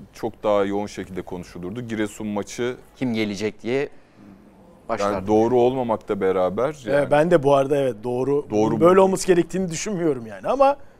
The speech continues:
Speaker 3: gerçekte bu.
Speaker 1: İşte artık,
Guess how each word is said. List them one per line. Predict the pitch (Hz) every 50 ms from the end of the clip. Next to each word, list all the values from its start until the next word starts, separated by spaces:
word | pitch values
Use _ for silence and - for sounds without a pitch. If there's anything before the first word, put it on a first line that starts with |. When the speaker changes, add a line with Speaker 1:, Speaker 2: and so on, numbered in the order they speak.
| - - - _ _ - - - 131
Speaker 3:
gerçekte | 123 139 139 135 - - 143 - - 196 202
bu. | 185 139 - - - _ _ _ _ - _ _ _ - - - - - - - - -
Speaker 1:
İşte | - - - - 50 50 - - - - _ _ - - - - - - - - - - - - -
artık, | 92 95 107 - - - 165 - - - -